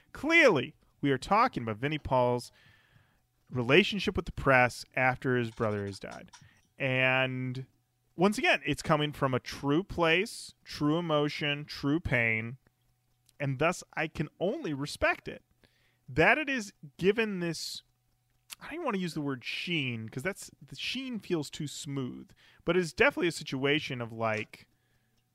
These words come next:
you know, it's got this butt sound.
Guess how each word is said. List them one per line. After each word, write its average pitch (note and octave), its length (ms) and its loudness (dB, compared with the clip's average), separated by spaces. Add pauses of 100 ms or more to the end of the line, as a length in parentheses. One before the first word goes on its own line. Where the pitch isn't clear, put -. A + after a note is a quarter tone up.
(720)
you D#3+ 80 0
know, B2+ 140 2
it's - 180 -6
got E3 260 6
this E3 200 -2 (600)
butt C#3 360 4
sound. - 560 -4